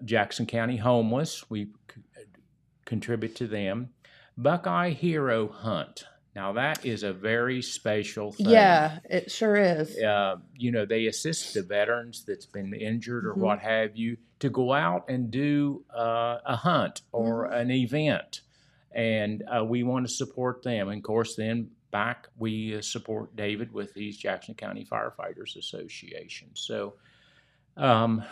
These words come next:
Speaker 1: we do a lot of things around the community. Um, this fall, I wanna mention, uh, October twenty-first,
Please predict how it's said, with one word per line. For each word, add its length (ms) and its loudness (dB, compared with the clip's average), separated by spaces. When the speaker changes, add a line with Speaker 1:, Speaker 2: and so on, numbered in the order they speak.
Speaker 1:
we 160 4
do 180 6
a 40 8
lot 220 6
of 120 -6
things 340 2
around 320 0
the 80 -4
community. 640 -4
Um, 600 0
this 300 0
fall, 680 6
I 140 -4
wanna 240 -4
mention, 500 -4
uh, 540 0
October 500 2
twenty-first, 840 -2